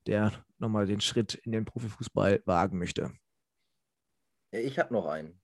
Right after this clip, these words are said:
Speaker 2: Manuel Kabambi geht
Speaker 1: Genau.
Speaker 2: nämlich zu Rot-Weiß Oberhausen. Ähm, ich bin großer Fan von ihm tatsächlich. Äh, schnell und sehr physisch stark.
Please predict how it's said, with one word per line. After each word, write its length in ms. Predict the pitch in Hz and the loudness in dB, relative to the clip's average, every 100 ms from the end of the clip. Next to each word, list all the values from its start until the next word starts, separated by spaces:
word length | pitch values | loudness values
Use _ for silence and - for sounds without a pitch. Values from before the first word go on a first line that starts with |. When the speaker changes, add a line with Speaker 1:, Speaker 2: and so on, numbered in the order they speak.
| - | -8
Speaker 2:
Manuel 420 | 101 127 143 135 | -2 0 2 0
Kabambi 640 | 131 101 120 139 78 73 _ _ - | 2 2 2 0 -4 -10 _ _ -8
geht 220 | 110 - | -6 -4
Speaker 1:
Genau. 260 | 110 98 92 | 0 2 4
Speaker 2:
nämlich 220 | - - - - - | 2 -6 -20 -20 -16
zu 160 | - 110 | -8 -4
Rot-Weiß 680 | 113 110 107 104 110 110 | -2 -2 -2 0 0 -2
Oberhausen. 680 | 139 147 87 82 92 95 123 143 _ _ _ _ _ _ _ _ _ - | -2 2 2 2 0 0 -4 -8 _ _ _ _ _ _ _ _ _ -2
Ähm, 480 | 110 113 110 101 _ _ _ - | -2 0 -2 -6 _ _ _ -4
ich 260 | 117 - _ | -4 -4 _
bin 200 | 147 139 | 0 0
großer 360 | 120 131 131 120 | 2 0 2 2
Fan 240 | 135 135 | 4 2
von 160 | 135 139 | 0 -4
ihm 200 | 147 135 | -4 -4
tatsächlich. 720 | 135 123 135 147 147 - - | -4 -2 -2 -2 -4 -10 -8
Äh, 300 | 95 98 90 | -2 0 -2
schnell 640 | 92 - 113 120 127 120 - | -4 -4 2 4 4 2 2
und 240 | 110 110 | -2 -4
sehr 420 | 101 104 104 101 - | -2 0 2 0 -4
physisch 640 | - 123 113 120 - - | -8 -6 -2 -4 -4 -8
stark. 560 | - - 104 113 131 | -10 -4 0 0 -2